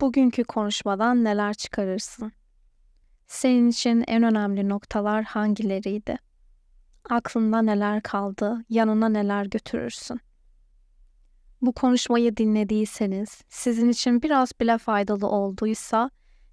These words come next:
geri bildirimlerinizi benimle paylaşmanız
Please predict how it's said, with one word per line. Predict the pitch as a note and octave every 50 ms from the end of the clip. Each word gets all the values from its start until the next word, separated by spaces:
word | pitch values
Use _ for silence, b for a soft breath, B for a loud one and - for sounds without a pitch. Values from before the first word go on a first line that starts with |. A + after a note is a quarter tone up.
| -
geri | A#3 A3 A#3+ A#3 C4
bildirimlerinizi | B3+ C4 B3 A#3+ B3 A#3+ A#3 A#3 A#3 A#3 A#3 A#3 A#3+ A3+ - B3 A3+ G#3+
benimle | - G#3+ A3 A#3 B3 B3+ B3+ B3
paylaşmanız | A#3+ - - G#3+ G3 G3 G3 G3+ G3+ - - - G3 F#3+ F#3+ G3+ - -